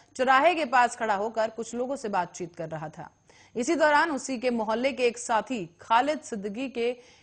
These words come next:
इस बात पर बहस हो गई उससे कि इन चुनावों में आखिर सपा या भाजपा, इन दोनों में से किसके प्रत्याशी जीतेंगे।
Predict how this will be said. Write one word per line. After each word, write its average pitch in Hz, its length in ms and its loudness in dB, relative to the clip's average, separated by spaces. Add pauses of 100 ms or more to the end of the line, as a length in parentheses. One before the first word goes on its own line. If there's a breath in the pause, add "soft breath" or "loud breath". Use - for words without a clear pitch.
(140 soft breath)
इस 240 180 -6
बात 240 380 4
पर 269 160 4
बहस 214 400 -4
हो 262 60 -2
गई 233 160 0
उससे 214 460 -6 (160)
कि 226 80 -6
इन 220 200 -4
चुनावों 220 420 -2
में 269 140 -2
आखिर 220 300 0
सपा 311 540 4
या 214 220 2
भाजपा, 185 680 -2 (260 loud breath)
इन 254 100 -2
दोनों 339 240 2
में 320 120 2
से 311 140 -6
किसके 320 280 -4
प्रत्याशी 240 540 -2
जीतेंगे। 185 640 -10